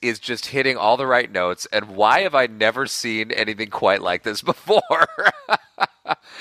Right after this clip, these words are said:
Except, of course, Halloween three. Uh, the pumpkin didn't quite, you know, the pumpkin mask didn't quite bite people's heads off, but, uh, it certainly,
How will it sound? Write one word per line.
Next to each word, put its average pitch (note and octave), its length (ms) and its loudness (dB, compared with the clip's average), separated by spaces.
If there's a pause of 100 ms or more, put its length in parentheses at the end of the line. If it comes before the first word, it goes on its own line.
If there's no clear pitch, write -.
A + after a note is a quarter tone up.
(320)
Except, F3+ 420 0
of D3 100 -16
course, C3+ 300 -4
Halloween A2 400 -2
three. D2+ 380 -12 (200)
Uh, G#2+ 140 4
the G#2+ 140 -6
pumpkin C#3 380 -2
didn't A2+ 180 -6
quite, G2 260 0 (220)
you G2+ 100 -6
know, F2+ 60 -4
the F2+ 60 -8
pumpkin A#2+ 380 -4
mask F#2 360 -2
didn't F#2+ 200 -8
quite E2+ 320 -4
bite E2 220 -2
people's E2 320 -12
heads D#2+ 240 -4
off, D2 240 -4
but, D#2 160 -4
uh, D#2 40 -4
it - 300 -8
certainly, E2 540 -8